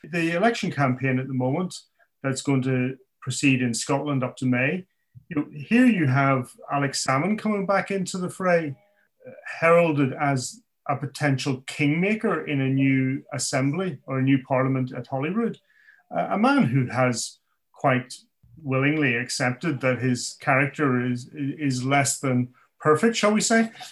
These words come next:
And that's the character who would be a kingmaker in, in a Holyrood parliament. You've got Nicola Sturgeon,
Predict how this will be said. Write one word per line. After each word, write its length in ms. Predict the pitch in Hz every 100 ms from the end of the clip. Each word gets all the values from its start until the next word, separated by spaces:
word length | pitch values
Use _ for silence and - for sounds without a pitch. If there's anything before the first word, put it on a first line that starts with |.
| - -
And 220 | 175 175
that's 320 | 185 220 -
the 100 | -
character 480 | 143 143 135 135 156
who 140 | 123 147
would 240 | 147 147 -
be 160 | 151
a 140 | 151 147
kingmaker 880 | - 160 156 160 156 151 165 156 156
in, 520 | 160 156 151 151 160 _
in 220 | 170 156 160
a 120 | 147
Holyrood 640 | 131 156 156 156 156 143 - _ _ _ _
parliament. 460 | - 156 226 240 - _ _
You've 180 | 165 139
got 280 | 165 156 - _ -
Nicola 320 | 190 220 170
Sturgeon, 800 | - - - 131 131 175 175